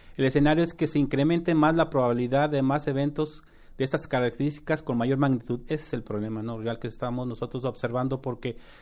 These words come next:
estas cuencas, como decía la maestra Rocío, tienen comportamientos naturales, pero estos comportamientos naturales están siendo transformados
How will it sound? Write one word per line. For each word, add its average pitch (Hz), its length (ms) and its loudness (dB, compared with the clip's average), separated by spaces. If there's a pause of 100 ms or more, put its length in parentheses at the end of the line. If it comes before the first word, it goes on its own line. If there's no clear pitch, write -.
(120)
estas 165 280 0
cuencas, 170 440 4
como 131 260 2
decía 123 160 0
la 151 100 4
maestra 147 220 2
Rocío, 147 300 0
tienen 151 240 2
comportamientos 123 580 0
naturales, 135 500 2
pero 147 220 0
estos - 180 -2
comportamientos 135 680 0
naturales 147 340 2
están 151 200 0
siendo 151 200 2
transformados 139 800 -2